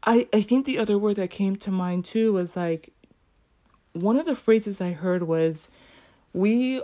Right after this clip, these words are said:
are, we give birth to our preys and our predators," right? To our prey and our predators. So one of the things that women will have to figure out is,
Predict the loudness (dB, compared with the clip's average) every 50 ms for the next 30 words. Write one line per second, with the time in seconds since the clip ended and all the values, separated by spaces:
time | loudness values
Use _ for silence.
0 | -6 -6 -6 -4 -4 -6 -6 -4 -2 -2 -2 -2 0 -2 -2 -2 -2 -6 -6 -6
1 | -4 -4 -4 -6 -8 _ -4 -4 -2 -2 -4 -4 -6 -6 -6 -4 0 0 0 0
2 | -2 -4 -6 -4 -4 -4 -6 -8 -8 -6 -4 -2 -2 -2 -4 -6 -8 -10 -14 -16
3 | -20 -20 _ _ _ _ _ _ _ -8 -8 -6 -6 -6 -8 -10 _ _ _ _
4 | _ _ _ _ _ -20 -20 -20 -20 _ _ _ _ -20 -20 _ -2 0 0 2
5 | 0 0 -2 -4 -4 -2 0 0 0 -2 -4 -4 -2 -2 0 0 2 2 0 0
6 | 0 -4 -2 0 2 2 4 2 2 -2 -6 -12 -20 -20 -20 -20 -20 -20 -20 -20
7 | _ _ _ _ _ _ _ _ -2 2 4 4 6 6 4 4 2 0 0 0
8 | 0 2 2 2 0 -2 -2 -2 -2 -2 -2 -2 0 -2 -2 -2 -2 -2 -2 -4
9 | -6 -6 -6 -8 -8 -6 -2 -2 -2 0 0 -2 -2 -2 -4 -4 -4 -4 -6 -6
10 | -10 _ _ _ _ _ _ _ _ -4 -2 0 0 0 0 -2 -4 -6 -10 -18
11 | -20